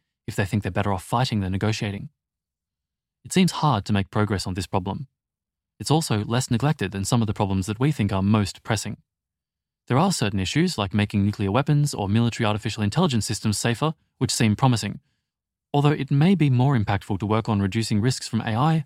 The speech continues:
bioweapons, or nuclear weapons directly. You might also be able to reduce the chances of misunderstandings and miscalculations by developing expertise in one of the most important bilateral relationships,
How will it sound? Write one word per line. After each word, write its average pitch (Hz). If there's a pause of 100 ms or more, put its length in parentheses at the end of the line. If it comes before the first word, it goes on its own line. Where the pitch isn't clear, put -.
(120)
bioweapons, 110
or 113
nuclear 110
weapons 101 (100)
directly. 110 (800)
You 110
might 95
also 135
be 95
able 95
to -
reduce 101
the 110
chances 107
of 104
misunderstandings 120
and 110
miscalculations 113
by 123
developing 131
expertise -
in 101
one 101
of 98
the 101
most 104
important 104
bilateral 98
relationships, -